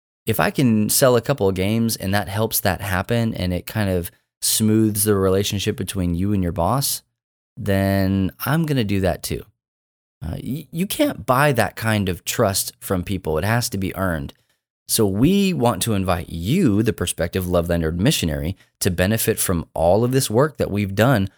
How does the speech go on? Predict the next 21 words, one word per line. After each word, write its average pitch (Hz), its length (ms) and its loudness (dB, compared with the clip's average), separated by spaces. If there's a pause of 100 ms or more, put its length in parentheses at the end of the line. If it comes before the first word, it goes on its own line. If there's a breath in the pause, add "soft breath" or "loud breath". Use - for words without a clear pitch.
(160 soft breath)
by 90 100 0
rubbing 123 480 2
shoulders, 123 800 0 (480)
personally, 90 680 0
you 131 260 4
rubbing 139 260 4
shoulders 143 460 0
with - 80 -8
the 98 100 -2
likes 87 320 0
of 90 240 -2 (300)
Skybound 95 540 0
Games, 127 500 0 (300)
Fowers 107 380 2
Games, 98 420 0
Lucky 85 320 -2
Duck 123 180 2
Games, 107 440 0
and 92 280 -2
Roxley 90 720 -2
Le-, 101 300 -2